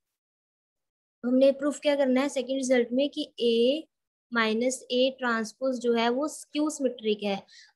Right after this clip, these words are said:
अब एक matrix है, suppose B matrix है, ये skew symmetric कब होगी,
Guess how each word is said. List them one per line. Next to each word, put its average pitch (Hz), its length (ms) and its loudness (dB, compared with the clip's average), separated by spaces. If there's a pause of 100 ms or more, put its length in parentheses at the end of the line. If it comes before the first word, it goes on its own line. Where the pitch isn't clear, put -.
अब 262 220 -2
एक 294 180 0
matrix 294 500 -4
है, 208 200 -2
suppose 262 440 0
B 233 220 0
matrix 214 480 -6
है, 190 140 -12 (680)
ये 277 120 0
skew 320 320 -2
symmetric 294 500 -4
कब 262 180 0
होगी, 233 240 2